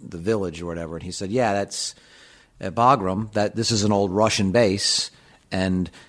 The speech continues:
he was talking about missiles being launched onto the base here and there, and that they don't report 'em all 'cause they don't really hit things most of the times, blah, blah, blah, 'cause they just Scud missiles launched from wherever. But he was like, "The, we, the Russian, they used to do that to the Russians. They would launch their missiles up here,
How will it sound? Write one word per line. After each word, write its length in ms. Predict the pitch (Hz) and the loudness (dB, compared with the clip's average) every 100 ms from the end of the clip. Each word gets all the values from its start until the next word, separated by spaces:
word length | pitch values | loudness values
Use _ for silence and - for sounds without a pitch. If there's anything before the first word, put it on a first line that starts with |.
| - | -18
he 80 | - | -4
was 120 | 104 - | -2 2
talking 160 | 113 | 2
about 180 | 101 92 | 2 0
missiles 340 | 95 - 95 | 0 -2 -4
being 260 | 80 98 90 | -2 -2 0
launched 320 | 90 95 - | -2 -2 -2
onto 180 | 92 90 | -4 -4
the 80 | 82 | -4
base 260 | 87 87 - | -4 -4 -4
here 160 | 87 | -4
and 120 | 87 | -2
there, 200 | 87 87 | -2 -2
and 140 | 87 87 | -2 -4
that 180 | 82 - | -6 -6
they 100 | 92 | -4
don't 140 | 85 | -4
report 360 | 90 85 92 85 | -6 -6 -4 -4
'em 80 | 82 | -2
all 140 | 82 82 | -4 -6
'cause 160 | 92 | -8
they 100 | 87 | -8
don't 180 | 90 92 | -6 -6
really 180 | 90 85 | -6 -6
hit 280 | - - - | -6 -8 -6
things 240 | 82 80 | -8 -6
most 240 | 85 80 87 | -6 -6 -8
of 60 | |
the 40 | 82 | -8
times, 440 | 82 78 76 76 | -6 -6 -6 -8
blah, 100 | 80 | -10
blah, 100 | 78 | -10
blah, 200 | - 76 | -8 -8
'cause 140 | - 80 | -8 -10
they 80 | |
just 200 | 80 80 | -8 -4
Scud 300 | 78 - 76 | -4 -4 -6
missiles 400 | 76 78 78 - | -6 -8 -8 -10
launched 400 | 73 76 76 - | -8 -8 -8 -12
from 160 | - 76 | -10 -8
wherever. 400 | 76 76 76 76 - - | -6 -6 -6 -10 -16 -4
But 240 | 135 107 - - - - - | 0 0 -2 -20 -20 -20 0
he 120 | 127 | 2
was 140 | 117 | 4
like, 220 | 107 95 92 | 2 0 0
"The, 100 | 104 | 2
we, 420 | 120 165 147 - - - | 6 6 6 2 -8 -4
the 80 | 107 | 4
Russian, 400 | 123 156 135 104 | 6 6 4 4
they 100 | 123 | 6
used 180 | 135 - | 6 4
to 60 | |
do 140 | 107 120 | 4 6
that 160 | 104 117 | 6 4
to 60 | |
the 100 | 110 | 6
Russians. 400 | 127 170 - 76 | 8 6 4 -2
They 100 | 98 | -2
would 100 | 92 | -2
launch 380 | 92 101 101 - | -4 -2 -2 -4
their 100 | 101 | -2
missiles 360 | 101 98 107 95 | -2 -2 -4 -4
up 160 | 76 | -6
here, 220 | 92 101 | -4 -4